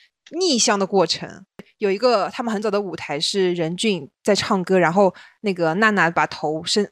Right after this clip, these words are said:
就往前伸嘛，然后任俊就摸她的下巴，然后就两个人对视。哇，说：“哇，哦，天哪，好久没在舞台上看到，就是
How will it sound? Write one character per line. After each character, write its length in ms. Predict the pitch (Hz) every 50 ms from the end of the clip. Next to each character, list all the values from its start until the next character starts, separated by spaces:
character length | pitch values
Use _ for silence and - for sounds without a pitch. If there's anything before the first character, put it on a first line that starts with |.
| _ _
就 100 | - 220
往 120 | 196 170
前 200 | 175 - 175 165 175
伸 180 | - - 208
嘛， 140 | 202 190 170
然 140 | 160 156 165
后 80 | 190 202
任 180 | 185 165 160
俊 140 | 170 202 196
就 280 | 185 196 185 170 - - _
摸 220 | - 214 214 220
她 80 | 220 220
的 100 | 196 180
下 260 | - - 220 156 160
巴， 200 | - - - -
然 100 | - 160
后 80 | 185 185
就 80 | 202
两 140 | 185 151 160
个 60 | 170
人 140 | 175 180 185
对 200 | - - 214 175
视。 460 | 131 - - - - - 151 - - - _ _ _ _ _ _ _ _ _ _ _ - - - -
哇， 120 | - 285 254
说 100 | 247 254 - 339
：“哇， 400 | 349 311 - 233 - - - - _ _ _ - - - _ _ _ -
哦， 80 | 294 233 220 - - - - - - _
天 240 | - - - 294 294
哪， 60 | 285
好 220 | 220 - - 247 277
久 80 | 302
没 140 | 269 226 226
在 100 | 226 285
舞 160 | 262 220 196
台 120 | 170 165 208
上 140 | 233 233 240
看 180 | - - 277 247
到， 120 | 247 226 220 - _ _
就 100 | - 269
是 320 | 240 - - 233 214 185